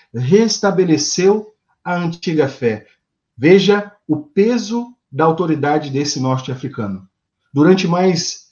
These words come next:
de mil anos, o pensamento de Agostinho tem um sistema doutrinário hegemônico.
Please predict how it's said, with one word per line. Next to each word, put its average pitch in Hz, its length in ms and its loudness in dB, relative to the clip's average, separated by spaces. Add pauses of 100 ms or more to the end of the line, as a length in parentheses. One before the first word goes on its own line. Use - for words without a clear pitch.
(120)
de 123 140 -8
mil 180 280 2
anos, 190 420 2
o 131 60 -10
pensamento 165 1040 -4 (200)
de 120 140 -2
Agostinho 170 600 -2
tem 202 160 4
um 214 100 4
sistema 196 580 0
doutrinário 156 800 -2 (220)
hegemônico. 196 760 4